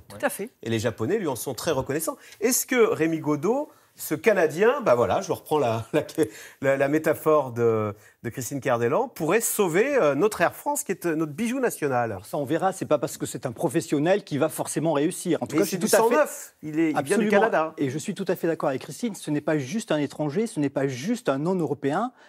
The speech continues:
Speaker 3: c'est quelqu'un qui n'est pas énarque, qui n'est pas haut fonctionnaire. Et donc, on voit bien que quand même, c'est une rupture importante et c'est une rupture voulue par l'actionnaire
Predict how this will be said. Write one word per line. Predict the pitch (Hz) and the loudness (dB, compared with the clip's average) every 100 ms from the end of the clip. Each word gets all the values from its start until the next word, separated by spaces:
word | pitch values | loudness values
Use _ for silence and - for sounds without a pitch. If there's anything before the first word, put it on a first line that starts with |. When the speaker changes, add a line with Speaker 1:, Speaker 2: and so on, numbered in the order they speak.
| _ _ | _ _
Speaker 3:
c'est | - 156 | -6 -2
quelqu'un | - 151 208 214 | 0 0 0 -2
qui | - | -2
n'est | 127 | -4
pas | 120 226 208 | 0 2 4
énarque, | 160 151 156 185 - | 4 2 0 -2 -4
qui | 131 | -2
n'est | 123 | -2
pas | 220 208 | 2 0
haut | |
fonctionnaire. | - 175 - 147 165 220 254 - - _ - | 0 -6 -2 0 0 0 -4 -12 -20 _ -6
Et | 143 | -2
donc, | 139 190 | 0 0
on | 160 | 0
voit | 175 | 0
bien | 233 | 0
que | - | 0
quand | 180 | 0
même, | 208 | 0
c'est | 214 - | -2 -2
une | 185 | 0
rupture | 170 - 208 | 0 0 -2
importante | 170 160 - 247 254 | 0 -2 -2 -2 -2
et | 147 | -6
c'est | 143 | -6
une | 175 156 | -2 -2
rupture | 156 226 147 | -2 -2 -2
voulue | 135 185 208 240 285 - _ _ - | 0 0 0 2 0 -4 _ _ 0
par | 139 127 | 0 0
l'actionnaire | 139 - 135 139 131 - | -4 -6 -2 -2 -2 -6